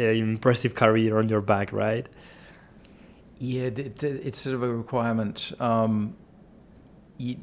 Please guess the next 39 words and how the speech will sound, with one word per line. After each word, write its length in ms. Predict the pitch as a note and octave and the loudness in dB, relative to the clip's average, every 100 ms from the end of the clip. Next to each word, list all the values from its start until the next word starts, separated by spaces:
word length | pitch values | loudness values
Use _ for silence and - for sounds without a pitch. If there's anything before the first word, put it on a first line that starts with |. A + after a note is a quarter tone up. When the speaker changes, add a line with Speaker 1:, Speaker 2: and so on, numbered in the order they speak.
| - | -10
Speaker 2:
to 100 | B2+ | -10
bring 460 | G#2 B2 B2+ B2+ A2+ | -2 0 2 2 0
sort 220 | - A#2+ | -2 -4
of 300 | G#2 F#2+ - - - | -4 -8 -16 -20 -10
things 260 | - B2 A2 | 0 0 0
together, 440 | A2 A#2 A2+ A2+ | -4 0 2 4
and, 160 | G#2+ G#2 - - - - | 2 -2 -6 -20 -16 -4
you 80 | A#2+ | -2
know, 40 | |
there's 180 | A2+ A2 | 0 0
a 40 | |
ro-, 220 | A#2 A#2+ - | 2 0 2
lot 200 | A#2+ A#2+ | 0 -2
required 420 | A#2 - A2+ A2+ | -4 0 0 2
in 100 | A2 | -2
terms 340 | - B2 G#2+ | -2 -2 -2
of, 300 | G#2+ F#2+ - - | -4 -8 -14 -14
uh, 360 | A2 G#2 G#2 G2+ | -8 -6 -4 -6
shaping 520 | - A#2+ A#2 A#2 G#2 | -2 -4 -2 -2 -2
direction 600 | G2+ G#2+ A2 - A#2 G#2+ | -4 -4 -6 -6 -4 -2
here, 420 | G#2+ A2 G#2 G#2+ | -2 -2 0 0
in 140 | G#2 G2+ | 0 -2
Speaker 1:
Mm-hmm. 100 | A2+ | -4
Speaker 2:
terms 280 | G#2 G2+ F2+ | -4 -4 -6
of, 280 | G2+ F#2 - - - - - - | -8 -8 -14 -20 -20 -20 -20 -14
you 100 | - | -6
know, 100 | G#2 | -4
sensing 440 | G2+ - A#2+ A2+ A2 | -4 -2 -2 -2 -4
the 80 | G2+ | -2
market 1040 | G2+ G2+ G2+ - G#2 G2+ G2+ - - - | -2 -4 -6 -6 -6 -4 -6 -10 -16 -12
and, 260 | - G2+ G2 | -8 -6 -6
and, 240 | G#2 G2 F#2 | -6 -8 -6
and, 180 | G#2 F#2+ | -8 -6
and 180 | A#2 A2+ | -6 -2
anticipating, 600 | D3 D#3 E3+ - A#2+ F#2+ | -2 -2 -4 -2 -2 -2
you 80 | F#2+ | -6
know, 80 | A#2 | -4
anything 380 | C3+ C#3+ C#3+ | -2 -2 -2
that 120 | B2 | -2